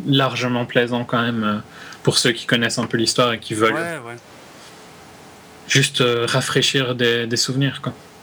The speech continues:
Speaker 2: Ouais, c'est
Speaker 1: Faut aller le voir comme ça, je trouve. Si on connaît un peu l'histoire et qu'on veut un petit peu se, voir des
Speaker 2: Rafraîchir la
Speaker 1: choses
Speaker 2: mémoire.
Speaker 1: qu'on sait, mais les voir visuellement, quoi.
Speaker 2: Hmm.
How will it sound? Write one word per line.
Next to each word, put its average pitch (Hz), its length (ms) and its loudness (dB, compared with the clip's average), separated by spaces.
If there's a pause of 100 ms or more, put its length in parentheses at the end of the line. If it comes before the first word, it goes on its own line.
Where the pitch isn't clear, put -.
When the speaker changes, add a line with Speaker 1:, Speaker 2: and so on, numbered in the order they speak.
(140)
Speaker 2:
Ouais, 175 140 -4
c'est - 100 -10
Speaker 1:
Faut - 100 2
aller 131 160 4
le 127 60 -2
voir 131 220 0
comme 127 140 -2
ça, 131 160 2
je - 100 -4
trouve. - 240 -4 (360)
Si - 140 2
on 139 100 2
connaît 131 260 2
un 135 80 0
peu 131 120 -2
l'histoire 123 400 2
et 117 60 -2
qu'on 113 180 0
veut 110 140 2
un 110 80 0
petit - 160 -6
peu 113 140 2
se, - 200 0
voir 104 160 0 (2000)
des 135 40 6
Speaker 2:
Rafraîchir 151 300 2
la 147 40 0
Speaker 1:
choses 143 280 -2
Speaker 2:
mémoire. 147 100 -8
Speaker 1:
qu'on 151 80 0
sait, 170 320 2
mais 123 560 0 (340)
les 123 140 -2
voir 120 280 0
visuellement, 123 600 0
quoi. - 100 -12 (440)
Speaker 2:
Hmm. 131 200 -6